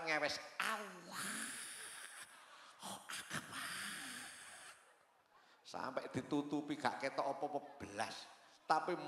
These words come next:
mau medhit. Enten apa mboten ngoten? Kathah. Kok kathah malih?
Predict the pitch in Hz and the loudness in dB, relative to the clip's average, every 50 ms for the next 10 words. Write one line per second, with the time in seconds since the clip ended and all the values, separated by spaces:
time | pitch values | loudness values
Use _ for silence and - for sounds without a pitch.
0 | 147 147 151 147 147 147 147 143 143 143 143 143 143 147 147 165 160 - - - | -4 -4 -2 2 2 4 4 2 0 -2 -6 -8 -10 -2 0 2 2 2 0 -2
1 | 127 - - - - 185 196 190 208 202 190 185 165 170 156 143 143 139 139 123 | -2 -4 -6 6 8 8 8 10 8 8 8 8 10 10 10 10 8 8 6 6
2 | 120 110 101 - 95 - - - - - - - - - - - - - - - | 4 2 2 0 -4 -6 -8 -12 -12 -12 -12 -12 -14 -14 -12 -12 -12 -12 -14 -14
3 | - - - - - - - - - - - - - 175 185 202 202 - - 143 | -16 -16 -18 -18 -20 -20 -20 -20 -20 -20 -20 0 6 8 8 8 8 6 4 4
4 | 135 139 - 117 - - - - - - - - - - - - - - - - | 4 4 2 0 -4 -10 -12 -14 -18 -20 -20 -20 -20 -20 -20 -20 -20 -20 -20 -20
5 | - - - - 165 - - 180 185 180 202 185 180 190 208 202 175 151 127 120 | -20 -20 -4 -2 -2 0 2 2 2 2 0 0 2 2 2 4 4 2 2 0
6 | 143 190 | -2 -4